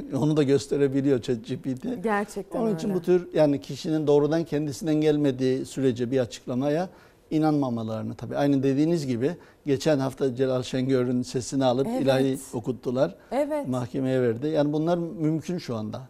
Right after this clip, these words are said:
Speaker 1: Birebir yani ücreti de yirmi dolar ödüyorsunuz. Bu kadar basit. Yani ü-, sesinizi veriyorsunuz. Bir iki hafta içerisinde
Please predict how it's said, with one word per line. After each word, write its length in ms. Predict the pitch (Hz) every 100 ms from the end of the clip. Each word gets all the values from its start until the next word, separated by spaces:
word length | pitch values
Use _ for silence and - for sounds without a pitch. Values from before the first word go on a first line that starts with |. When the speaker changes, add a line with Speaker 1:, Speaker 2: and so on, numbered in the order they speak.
| _
Speaker 1:
Birebir 600 | - 160 165 147 180 208 - - - - _ -
yani 200 | 151 143 -
ücreti 440 | 147 147 170 190
de 60 | 185
yirmi 400 | 170 175 180 160
dolar 240 | 139 127
ödüyorsunuz. 840 | 139 139 147 127 - 120 160 - - _
Bu 120 | 135
kadar 300 | 113 113 123
basit. 260 | 135 - - _
Yani 200 | - 113
ü-, 1120 | 123 - 135 131 135 - - - _ _ -
sesinizi 540 | 120 165 156 160 165 170
veriyorsunuz. 560 | 135 120 113 175 180
Bir 60 | 160
iki 200 | 151 170
hafta 240 | 143 -
içerisinde 680 | 120 - 113 - 131 123 175